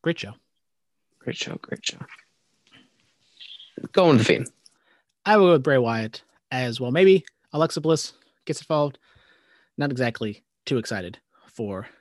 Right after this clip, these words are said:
Speaker 1: this match. Then the SmackDown Women's Championship.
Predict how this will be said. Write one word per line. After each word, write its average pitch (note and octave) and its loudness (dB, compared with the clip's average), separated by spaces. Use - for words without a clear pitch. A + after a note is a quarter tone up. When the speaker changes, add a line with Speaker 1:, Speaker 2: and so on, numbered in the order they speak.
Speaker 1:
this G2+ -14
match. G2+ -12
Then C3+ -6
the F#3 0
SmackDown F#3+ -2
Women's C#3+ -2
Championship. C#3+ -4